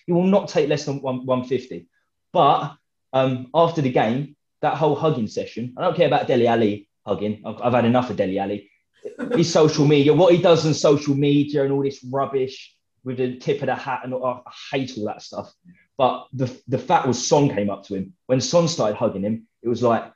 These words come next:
Speaker 1: yeah, it looked like he'd sort of lost his brother. I mean, they are. They're, they're so, they're so
Speaker 2: Do you
Speaker 1: close, uh, off the pitch as well, as well as obviously the assists and goals they get on the pitch.
Speaker 2: Do you think it was that, or Son, Son had been taken off, so he knew Kane had won the Golden Boot and stuff, and it was just a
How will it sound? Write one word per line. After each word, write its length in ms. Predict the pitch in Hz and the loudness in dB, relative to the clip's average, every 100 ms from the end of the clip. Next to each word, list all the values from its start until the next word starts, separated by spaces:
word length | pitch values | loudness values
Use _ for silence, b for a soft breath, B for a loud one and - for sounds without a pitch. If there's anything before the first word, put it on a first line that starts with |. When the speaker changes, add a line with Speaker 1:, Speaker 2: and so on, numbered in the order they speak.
| _ _ _ _ _ | _ _ _ _ _
Speaker 1:
yeah, 140 | - 143 | 0 2
it 140 | 131 | 4
looked 120 | 151 156 | 4 2
like 140 | 127 | 0
he'd 120 | 135 113 | -2 -2
sort 180 | 135 123 | 0 2
of 60 | |
lost 220 | 139 - | 0 -4
his 200 | 120 98 | -8 -10
brother. 380 | - - 156 151 | -8 -2 0 2
I 80 | 110 | 0
mean, 180 | 123 123 | 0 0
they 160 | 127 | 0
are. 240 | 160 185 120 | 0 -2 -2
They're, 140 | 117 | -4
they're 180 | 120 117 | -4 -8
so, 460 | 117 131 135 127 107 _ _ 113 | -6 -4 -4 -6 -10 _ _ -10
they're 120 | 123 | -8
so 280 | 123 151 131 | -4 -2 -2
Speaker 2:
Do 60 | |
you 60 | - | -2
Speaker 1:
close, 440 | 156 160 180 - | 2 2 2 -2
uh, 180 | 131 127 - _ 139 | -4 -4 -8 _ -8
off 160 | 139 | -6
the 60 | 123 | -6
pitch 260 | 147 - | -6 -8
as 80 | 117 | -4
well, 240 | 135 139 120 | 0 0 0
as 100 | 113 | 0
well 160 | 131 | 0
as 120 | 120 | 0
obviously 380 | 113 123 120 117 | -4 -8 -6 -4
the 100 | 117 | -4
assists 440 | 113 - 139 - 107 | -6 -6 -8 -10 -12
and 120 | 104 | -4
goals 220 | 117 107 | -4 -2
they 80 | 104 | -4
get 120 | - | -4
on 100 | 127 | -6
the 100 | 110 | -8
pitch. 300 | 98 - _ | -10 -14 _
Speaker 2:
Do 80 | 151 | -14
you 60 | 151 | -4
think 200 | 190 180 | -2 -2
it 100 | 180 | -4
was 120 | 165 | -4
that, 280 | 190 196 175 | -4 -2 0
or 180 | 165 143 | -2 -2
Son, 520 | - 170 165 143 - | -4 -4 -4 -8 -12
Son 240 | - 175 165 | -8 -6 -4
had 120 | 127 | -6
been 160 | 151 - | -10 -8
taken 320 | 151 - 165 | -6 -6 -6
off, 160 | 151 | -6
so 140 | 147 135 | -6 -10
he 160 | 151 143 | -8 -8
knew 460 | 147 147 147 139 - | -8 -8 -8 -10 -10
Kane 260 | 147 147 | -8 -8
had 100 | 139 | -8
won 200 | 147 147 | -8 -8
the 60 | 139 | -8
Golden 400 | 151 147 147 135 | -6 -6 -8 -8
Boot 280 | 147 147 143 | -8 -10 -12
and 100 | 135 | -14
stuff, 300 | - 147 156 | -10 -8 -8
and 100 | 147 | -12
it 80 | 131 | -12
was 100 | - | -14
just 260 | 139 - | -14 -8
a 220 | 143 127 | -8 -8